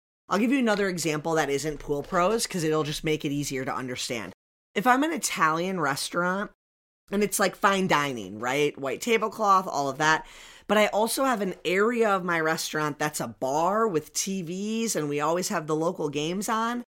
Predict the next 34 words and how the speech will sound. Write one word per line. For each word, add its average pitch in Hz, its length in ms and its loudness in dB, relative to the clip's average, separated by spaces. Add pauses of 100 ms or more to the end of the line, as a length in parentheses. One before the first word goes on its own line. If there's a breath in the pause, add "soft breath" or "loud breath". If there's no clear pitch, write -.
(440)
You're 226 300 2
gonna 285 180 0
be 220 160 -2
showing 208 640 0
people 151 480 -2
on 147 160 -4
your 135 140 -4
website, 165 640 0
on 143 140 -4
your 135 100 -6
social 147 340 -4
media, 156 400 0
on 139 160 -4
your 135 140 -6
Yelp 160 340 0
page, 156 560 -2 (300 soft breath)
both 202 420 4
areas 180 540 2
of 170 140 -4
your 170 140 0
business, 165 420 -2
because 190 260 -6
those 214 220 -4
are 180 100 -4
two 262 520 -2
completely 214 720 -8
different 175 280 -4
consumers. - 920 -10 (540 soft breath)
But 233 100 4
you 254 160 4
can 311 160 0
serve 269 300 0
them 254 160 -2
both 220 240 -2